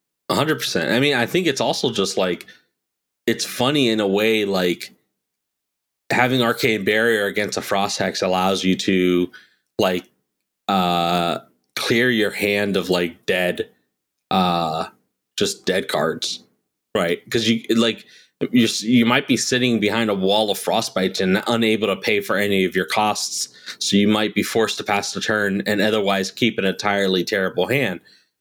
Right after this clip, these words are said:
But in the case of Frost Hex and being afflicted on you, you can just use the Arcane Barrier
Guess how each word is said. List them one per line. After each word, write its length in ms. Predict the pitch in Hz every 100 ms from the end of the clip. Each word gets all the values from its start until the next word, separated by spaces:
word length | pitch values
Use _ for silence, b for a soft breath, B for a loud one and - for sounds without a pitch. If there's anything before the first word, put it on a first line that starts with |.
| _ _ _
But 340 | 113 107 - - -
in 140 | 120
the 80 | 104
case 360 | - 120 117 -
of 100 | 98
Frost 300 | 104 92 -
Hex 260 | 98 95
and 280 | 110 98 92 - _ - 104
being 240 | 107 101
afflicted 440 | 98 147 160 131
on 180 | 101 95
you, 120 | 92
you 140 | 101 151
can 140 | 151
just 280 | 107 - - _ _
use 360 | 107 113 110 101
the 160 | 104
Arcane 360 | 101 101 104 95
Barrier 560 | 101 127 120 101 95